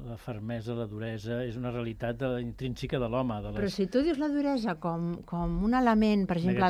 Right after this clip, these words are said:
Speaker 1: Negatiu.
Speaker 2: pedra, la pedra,
Speaker 1: Sí.
Speaker 2: no? És pedra,
Speaker 1: Sí.
Speaker 2: és dura, en aquest sentit.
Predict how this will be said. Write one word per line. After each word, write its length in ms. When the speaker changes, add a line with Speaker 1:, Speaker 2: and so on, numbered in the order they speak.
Speaker 1:
Negatiu. 60
Speaker 2:
pedra, 500
la 160
pedra, 580
Speaker 1:
Sí. 160
Speaker 2:
no? 280
És 140
pedra, 460
Speaker 1:
Sí. 80
Speaker 2:
és 180
dura, 320
en 100
aquest 240
sentit. 560